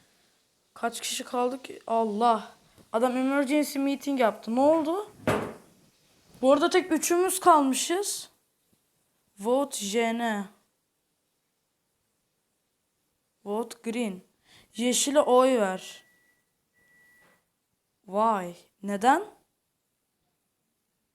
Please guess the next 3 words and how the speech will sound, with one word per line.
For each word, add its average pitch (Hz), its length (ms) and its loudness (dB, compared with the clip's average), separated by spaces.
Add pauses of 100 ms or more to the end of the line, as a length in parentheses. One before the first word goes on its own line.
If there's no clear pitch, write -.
(280)
Ne 214 80 -6
oldu? 302 640 -2 (1120)
Verelim. 220 400 -8